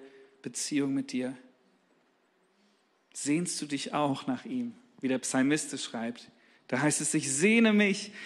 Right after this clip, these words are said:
ja, ich vergehe vor Sehnsucht." Wann bist du das letzte Mal vor Sehnsucht vergangen? Ich weiß nicht, ob es vielleicht dein Ehepartner war oder so, <laughs> aber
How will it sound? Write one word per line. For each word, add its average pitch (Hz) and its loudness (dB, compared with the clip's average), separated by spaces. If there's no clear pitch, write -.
ja, 160 6
ich 180 2
vergehe 240 6
vor 226 6
Sehnsucht." 185 2
Wann 139 -6
bist 143 -6
du 151 -2
das 143 -2
letzte 156 -4
Mal 139 0
vor 135 0
Sehnsucht 143 0
vergangen? 135 4
Ich 117 -6
weiß 139 2
nicht, 110 -2
ob - -20
es - -14
vielleicht 123 0
dein 123 4
Ehepartner 123 2
war 113 2
oder 120 4
so, 123 2
<laughs> - 0
aber 170 2